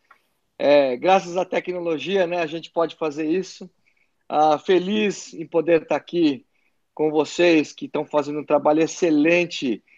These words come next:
da história do, das artes marciais. Eu acompanho vocês quase que diariamente quando vocês postam Instagram, todas as mídias sociais, porque eu sempre tenho a aprender e sempre tenho uma história, uma curiosidade que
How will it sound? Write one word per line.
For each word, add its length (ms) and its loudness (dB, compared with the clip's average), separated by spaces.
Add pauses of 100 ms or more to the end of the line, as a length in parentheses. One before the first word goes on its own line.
(260)
da 160 4
história 600 4
do, 300 -4
das 360 0
artes 260 2
marciais. 960 -2 (380)
Eu 100 -2
acompanho 560 -4
vocês 840 -6 (100)
quase 300 -2
que 120 -4
diariamente 720 -2
quando 180 -6
vocês 360 -6
postam 600 0 (280)
Instagram, 1000 4
todas 240 -6
as 160 -6
mídias 240 -10
sociais, 400 -2
porque 140 -10
eu 200 -12 (440)
sempre 440 0
tenho 280 0
a 80 6
aprender 720 -2
e 80 -12
sempre 340 -6
tenho 220 -4
uma 180 -4
história, 560 2
uma 140 -4
curiosidade 720 -4
que 240 -6